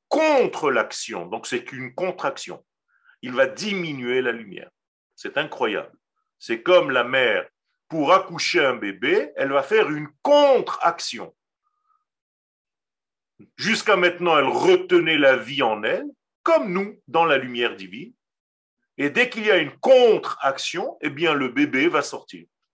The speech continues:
Et nous aussi, nous sommes nés. Vous avez compris ? Donc, il faut des contre-actions pour définir, pour dévoiler. La forme que les sages vont donner à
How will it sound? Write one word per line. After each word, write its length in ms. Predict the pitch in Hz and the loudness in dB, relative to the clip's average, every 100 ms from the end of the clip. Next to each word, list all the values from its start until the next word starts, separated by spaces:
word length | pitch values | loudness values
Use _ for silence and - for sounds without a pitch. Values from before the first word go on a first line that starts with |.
| _ | _
Et 80 | 147 | -8
nous 140 | 175 127 | -4 -4
aussi, 400 | 92 104 135 - | -8 -12 -12 -14
nous 120 | 123 | -18
sommes 280 | - 110 95 | -10 -10 -10
nés. 180 | - _ _ _ _ _ _ _ _ _ _ | -20 _ _ _ _ _ _ _ _ _ _
Vous 80 | 120 | -4
avez 100 | 139 | -4
compris ? 320 | 147 143 156 - _ _ _ _ _ _ _ _ - _ _ _ | -4 -12 -12 -14 _ _ _ _ _ _ _ _ -20 _ _ _
Donc, 440 | 180 175 143 - _ | 2 2 2 -14 _
il 120 | 185 | -8
faut 220 | 170 180 143 | -4 -2 0
des 200 | 139 - | -2 -4
contre-actions 1000 | 254 247 - - 165 165 - 180 233 | 4 4 4 -2 -2 -4 -4 -2 -2
pour 260 | - 180 143 | -2 -6 -6
définir, 840 | 120 - 202 - 165 147 160 214 | -6 -2 -2 -4 -14 -10 -8 -10
pour 180 | 175 143 | -8 -8
dévoiler. 460 | 135 113 101 90 - _ _ _ _ _ _ _ _ _ _ _ _ _ _ | -6 -6 -6 -8 -18 _ _ _ _ _ _ _ _ _ _ _ _ _ _
La 220 | 143 196 190 | 0 2 2
forme 840 | - - 254 233 156 131 107 85 _ _ _ _ _ _ _ - | -2 -2 4 6 4 -2 -8 -10 _ _ _ _ _ _ _ -6
que 320 | 165 151 123 104 | 0 0 0 -2
les 180 | 135 | -4
sages 500 | 143 - 190 170 123 | -4 -2 0 2 0
vont 200 | 123 147 | -6 -6
donner 580 | 139 147 151 160 139 - | -2 -2 -2 -4 -4 -4
à 400 | 107 107 101 87 | -2 0 0 -4